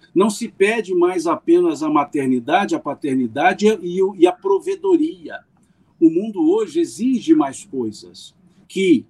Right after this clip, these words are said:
precisa-se de mais tempo pra angariar as condições pra ofe-, pra, pra viver no mundo atual. Então, o que que acontece hoje com o período fértil? Ele continua começando lá com doze e vai até lá pros quarenta e cinco, ou mais até.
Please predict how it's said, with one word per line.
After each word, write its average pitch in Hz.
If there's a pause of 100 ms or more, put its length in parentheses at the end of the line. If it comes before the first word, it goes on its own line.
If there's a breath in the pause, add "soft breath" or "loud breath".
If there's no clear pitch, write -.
precisa-se 185
de -
mais 180
tempo 190
pra 156
angariar 151
as 151
condições 151
pra 147
ofe-, 135
pra, -
pra 139
viver 131
no 139
mundo 127
atual. 107 (440 loud breath)
Então, 339
o -
que -
que 302
acontece 247
hoje 151
com 151
o 139
período 143
fértil? 107 (220 soft breath)
Ele 135
continua 139
começando 131
lá 123
com 180
doze 240 (240)
e 302
vai 180
até 156
lá 156
pros -
quarenta 330
e 294
cinco, 139
ou 131
mais 123
até. 127